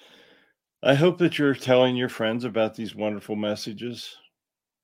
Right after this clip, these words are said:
and I hope that you're living by them. So anyway, our Father is here, so let us begin. Hello, everyone.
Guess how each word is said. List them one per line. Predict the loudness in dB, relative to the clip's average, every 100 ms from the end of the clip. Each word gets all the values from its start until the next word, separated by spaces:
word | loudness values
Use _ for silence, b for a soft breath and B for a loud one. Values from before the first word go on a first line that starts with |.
| _ -6
and | -2 0 0
I | 0
hope | -2 -4
that | -6 -6
you're | -6
living | -4 -4 -2 -2
by | -4 -6
them. | -8 -12 -18 _ _ _ _ _ _ _ _ _
So | 0 2
anyway, | 2 -2 -8 -10
our | -6 -6
Father | -2 0 2 0 -4
is | -6
here, | -6 -6 -6 -8 _ _ _ _ _ _ _ _ _ _
so | -8 -4
let | -2 -4
us | -6
begin. | -8 -12 -10 -14 -16 -20 _ _ _ _ _ _ _ _ _ _ _ -20 _ _ _ _ _ _ _ _ _ _ _ _ _ _ b b b b b b b b
Hello, | 8 8 8 6
everyone. | 4 2 2 2 0